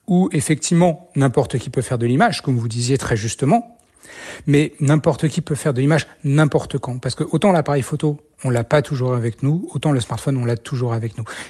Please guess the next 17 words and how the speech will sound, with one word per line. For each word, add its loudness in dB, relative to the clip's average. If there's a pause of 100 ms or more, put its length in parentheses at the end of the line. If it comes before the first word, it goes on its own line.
(120)
Et 2
grande 0
révolution 0
aussi, -2
n'importe -4
qui -6
peut -4
la 0 (220)
diffuser -2
instantanément 0 (120)
au 2
monde 4
entier -2 (280)
via 4
les 6
réseaux 2
sociaux. -8